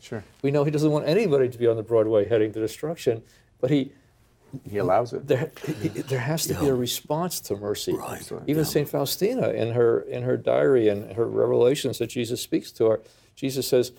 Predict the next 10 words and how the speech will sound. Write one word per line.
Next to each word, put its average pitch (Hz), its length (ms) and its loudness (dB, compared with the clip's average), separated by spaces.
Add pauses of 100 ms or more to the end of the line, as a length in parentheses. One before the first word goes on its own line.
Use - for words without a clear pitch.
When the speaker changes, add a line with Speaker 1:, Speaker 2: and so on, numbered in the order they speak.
(300)
Speaker 2:
"My 120 100 0
mercy 139 500 0
is, 120 320 -2
is, 113 240 -2 (600)
is - 80 -6
so 160 240 2
strong, 113 480 -4
it's 101 120 -8
so 139 160 -2
powerful, 117 640 -4